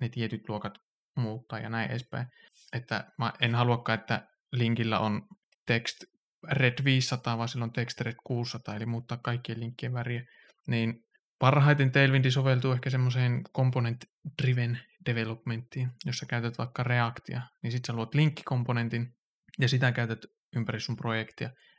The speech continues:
niin sit sulla on vaan se yksi paikka, jossa sä määrittelet linkkityylit, elikkä se linkkikomponentti. Niin sit sen sijaan, että sun pitää ympäri projektia niinkö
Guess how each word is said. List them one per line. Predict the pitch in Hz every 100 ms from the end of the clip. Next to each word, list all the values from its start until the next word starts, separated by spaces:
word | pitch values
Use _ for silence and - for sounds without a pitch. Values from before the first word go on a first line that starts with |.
| -
niin |
sit | 113 123
sulla | 123 117
on |
vaan | 117 113
se | 127
yksi | 131 123 -
paikka, | 113 - 120 -
jossa | 123 117
sä | 113
määrittelet | 110 113 110 - 110 -
linkkityylit, | 113 104 107 - 107 117 - _ _ _ 113
elikkä | 107 113
se | 113
linkkikomponentti. | 113 101 123 107 104 117 117 - _ _ -
Niin | 123
sit | 117 117 _ -
sen | - 123
sijaan, | 123
että | 117
sun | 117 113
pitää | 107 113
ympäri | 120 117 113
projektia | 117 113 110 - 113 110 - _ _ _ -
niinkö | 120 117